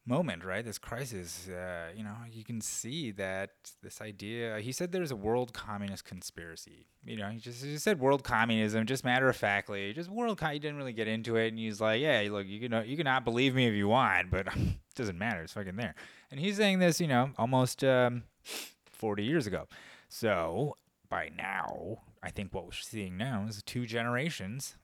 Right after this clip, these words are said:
of that have passed. You know, we've got blue hair judge S J W, th-, who's in the Alex Jones case, right? Dyes her hair back normal,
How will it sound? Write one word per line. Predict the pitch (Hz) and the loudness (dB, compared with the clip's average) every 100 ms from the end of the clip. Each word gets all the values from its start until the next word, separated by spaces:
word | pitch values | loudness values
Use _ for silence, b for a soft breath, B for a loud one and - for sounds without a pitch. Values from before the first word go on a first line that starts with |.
| - | -12
of | 95 95 | -10 -6
that | 92 101 - | -4 -4 -8
have | 107 - | -14 -14
passed. | - 85 82 123 - - _ _ _ _ | -14 -10 -8 -10 -12 -20 _ _ _ _
You | 101 | -14
know, | 87 101 - | -12 -12 -10
we've | 95 87 | -12 -6
got | 98 92 87 - B B B B B B _ | -2 0 -2 -8 B B B B B B _
blue | - 110 139 147 147 147 147 | -6 -2 0 2 0 0 0
hair | 131 139 143 139 135 | 2 4 6 4 2
judge | 110 139 143 143 143 139 123 120 - _ - | 2 4 6 6 4 2 -4 -4 -10 _ -6
S | 131 139 | -2 -2
J | - 139 143 139 | 0 2 4 4
W, | 120 147 143 143 139 143 143 143 143 143 135 139 123 | 4 4 4 4 4 4 4 4 4 2 0 -4 -6
th-, | 135 131 | -4 -2
who's | 139 139 131 | 0 -2 -2
in | 143 | -4
the | 139 | -4
Alex | 120 127 143 120 | -4 -2 -2 -2
Jones | - 147 139 139 127 | 0 2 2 0 -6
case, | 131 143 135 135 131 127 | -4 -2 2 2 0 0
right? | 131 131 131 131 131 - | 0 4 4 2 -2 0
Dyes | 123 120 | 0 2
her | 117 | 0
hair | 123 | 0
back | 117 123 117 | 2 2 2
normal, | 120 117 113 117 | 0 2 2 0